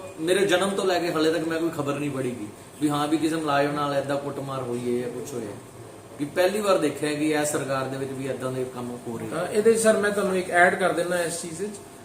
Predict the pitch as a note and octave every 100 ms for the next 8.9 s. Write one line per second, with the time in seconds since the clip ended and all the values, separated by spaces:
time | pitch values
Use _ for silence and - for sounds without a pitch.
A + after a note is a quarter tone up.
0 | - F3 G3 G3 F#3+ G3+ G3 F#3+ G#3+ G#3+
1 | G#3 F#3+ F#3+ E3+ E3+ F#3+ F3 D3 - -
2 | - - D3 F#3 G#3 G#3+ A3 G#3 E3+ F#3+
3 | F#3+ F#3+ F#3 F3+ A3+ F#3+ F#3 F#3 F#3+ D3+
4 | E3 F3+ E3+ - - - - D3+ G#3 D#3+
5 | F#3+ G#3 F#3+ G#3 G#3 G3 F#3+ F#3 F3+ D#3+
6 | D#3+ D#3+ E3 F3+ G#3+ F#3+ F#3 F#3+ F#3 G3+
7 | F#3+ F#3 F#3 F#3 G3 F#3+ F#3 F#3+ F3+ E3+
8 | D#3 E3+ F3 F3 F3 E3+ D#3+ D#3+ G3+